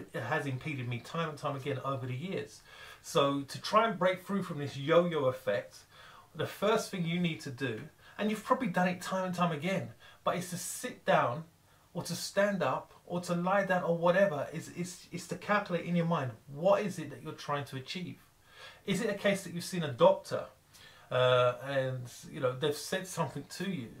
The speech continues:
Th-, there's a medical, uh, reason why you're wanting to lose weight. There's a aesthetic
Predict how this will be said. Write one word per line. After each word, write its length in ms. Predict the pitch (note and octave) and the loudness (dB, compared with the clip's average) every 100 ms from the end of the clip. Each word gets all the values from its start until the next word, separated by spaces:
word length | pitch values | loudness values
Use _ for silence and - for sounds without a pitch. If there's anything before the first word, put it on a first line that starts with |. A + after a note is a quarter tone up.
| - - | -18 -14
Th-, 140 | D3 D3 C3 | -12 -12 -4
there's 180 | D#3 C#3 | -2 0
a 80 | D3 | 0
medical, 760 | D3+ F3 E3+ - - C3 B2 - - - - | 6 6 4 -2 -6 -4 -6 -12 -20 -20 -10
uh, 300 | C3+ B2+ B2 A#2+ | 0 2 2 -2
reason 480 | D3 E3+ C#3 C3 B2+ | -4 -2 -2 -4 0
why 160 | C3 | 2
you're 120 | C3 A#2+ | 2 0
wanting 220 | B2 A#2 | -4 -6
to 120 | - | -8
lose 300 | A2+ A2 - | -10 -10 -10
weight. 240 | G2 G2 - - - - - - | -8 -10 -12 -20 -20 -20 -12 0
There's 260 | D3 C#3+ | 0 2
a 200 | D3 - - | 0 0 -4
aesthetic 580 | B2+ - C#3+ C#3 C#3+ - | -8 4 4 4 -6 -10